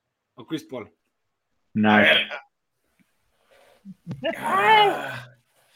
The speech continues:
Speaker 3: A ver, a ver, Manja, tú entras, pero bien y bonito esta discusión, ¿eh? Porque ya cuando nos ponemos a ver entre jugadores históricos y actuales, yo me quedo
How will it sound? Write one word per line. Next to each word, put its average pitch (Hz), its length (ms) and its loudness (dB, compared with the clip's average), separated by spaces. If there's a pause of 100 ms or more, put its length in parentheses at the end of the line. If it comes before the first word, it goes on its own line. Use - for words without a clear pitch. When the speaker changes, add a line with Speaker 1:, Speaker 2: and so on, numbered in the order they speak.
(540)
Speaker 3:
A 156 100 -2
ver, 220 340 2
a 165 80 0
ver, 226 180 2
Manja, 175 360 0
tú 226 120 0
entras, 233 460 -2
pero 208 200 2
bien 226 380 -4
y 262 60 -6
bonito 208 340 -2
esta 196 180 -4
discusión, 127 640 -12
¿eh? 180 200 -4
Porque 170 320 -12
ya 233 140 -6
cuando 214 220 -4
nos 156 100 -10
ponemos 196 460 -8
a 156 220 2
ver 156 280 -2 (300)
entre 147 240 -8
jugadores 156 440 2
históricos 160 520 -6
y 127 60 -2
actuales, 147 580 -2 (320)
yo 202 140 -4
me 214 120 -6
quedo 180 460 -2